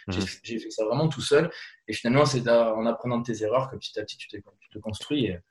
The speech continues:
Speaker 2: C'était
Speaker 1: et,
Speaker 2: qui
Speaker 1: euh,
Speaker 2: tes, c'était qui tes plus grosses influences dans, dans l'haltéro au début ?
Speaker 1: Alors, au début, c'est vrai que sur YouTube, quand t'écris, euh, haltéro, après, il y a, il y a tout ce qui est, euh, littérature aussi, je vais en parler après, mais
Speaker 2: Mhm.
Speaker 1: d'abord, euh,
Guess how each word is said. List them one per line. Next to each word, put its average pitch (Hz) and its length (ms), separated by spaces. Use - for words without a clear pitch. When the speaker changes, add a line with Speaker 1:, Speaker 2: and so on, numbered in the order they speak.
Speaker 2:
C'était 131 260
Speaker 1:
et, 131 40
Speaker 2:
qui 165 120
Speaker 1:
euh, - 40
Speaker 2:
tes, 127 540
c'était - 240
qui 143 100
tes 143 100
plus 131 140
grosses 117 260
influences 117 500
dans, 107 260
dans 107 180
l'haltéro 104 420
au 107 60
début ? 104 380
Speaker 1:
Alors, 127 300
au 170 100
début, 151 300
c'est - 140
vrai 143 80
que - 60
sur 131 140
YouTube, 135 320
quand 110 120
t'écris, 110 420
euh, 92 340
haltéro, 123 880
après, 107 260
il - 20
y - 20
a, 98 40
il 98 100
y 107 40
a 107 40
tout 104 100
ce - 80
qui 110 120
est, 101 100
euh, 90 100
littérature 107 520
aussi, 113 200
je 110 60
vais 107 80
en 95 40
parler 101 200
après, 151 260
mais 110 100
Speaker 2:
Mhm. 95 40
Speaker 1:
d'abord, 120 540
euh, 101 160